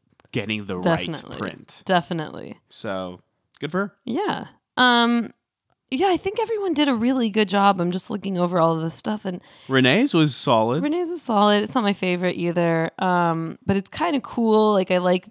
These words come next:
Speaker 2: the styling of it. Looks, like, kinda badass.
Speaker 1: But back to the redemption narrative of this episode.
Speaker 2: Right.
Speaker 1: She was on the bottom last week, so she stepped her game up.
Speaker 2: Okay, I wanna talk really quickly before we wrap up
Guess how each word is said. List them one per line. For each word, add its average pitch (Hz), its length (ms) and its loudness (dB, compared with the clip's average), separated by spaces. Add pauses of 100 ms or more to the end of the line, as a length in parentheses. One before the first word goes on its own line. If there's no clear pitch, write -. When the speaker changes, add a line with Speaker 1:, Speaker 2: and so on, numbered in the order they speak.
Speaker 2:
the 190 260 -2
styling 170 600 -4
of 165 120 -2
it. 170 240 0 (220)
Looks, - 280 -16
like, 165 180 -8
kinda 170 240 -6
badass. 156 720 0 (180)
Speaker 1:
But 123 140 2
back 113 200 2
to - 80 -8
the 113 80 -4
redemption 107 640 -2
narrative 104 440 -6
of 98 140 -12
this 101 180 -12
episode. 131 340 -6 (180)
Speaker 2:
Right. 226 180 -2 (120)
Speaker 1:
She - 160 -10
was 110 160 -6
on 98 80 -8
the 101 80 -10
bottom 127 460 2
last 123 360 -4
week, 123 440 -4 (420)
so - 140 -20
she 110 200 -8
stepped 98 280 -10
her 127 120 -6
game 123 280 -6
up. 123 240 -6
Speaker 2:
Okay, 196 320 -2 (120)
I 277 120 -2
wanna 415 240 -2
talk 262 280 0
really 180 440 -2
quickly 160 340 -8
before 170 340 -4
we 175 120 -2
wrap 147 320 -4
up - 260 -12